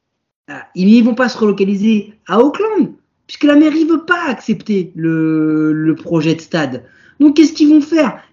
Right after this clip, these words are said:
Ils vont se barrer et ils vont aller où ? Bah, c'est simple, ils sont pas loin, ils vont aller à Vegas, hein.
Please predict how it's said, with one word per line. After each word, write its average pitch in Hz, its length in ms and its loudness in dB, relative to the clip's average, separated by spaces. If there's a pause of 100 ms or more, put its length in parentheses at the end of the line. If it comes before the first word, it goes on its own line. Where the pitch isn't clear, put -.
Ils 294 140 4
vont 320 180 4
se 269 60 4
barrer 302 480 0
et 202 200 -6
ils 214 160 2
vont 220 140 0
aller 220 240 2
où ? 294 340 4 (220)
Bah, 143 80 -12 (600)
c'est 190 160 -8
simple, 165 600 -2
ils 165 320 0
sont 175 240 -2
pas 208 160 2
loin, 240 240 2
ils 143 120 4
vont 143 120 0
aller 147 140 2
à 165 120 2
Vegas, 240 340 2
hein. 240 220 -4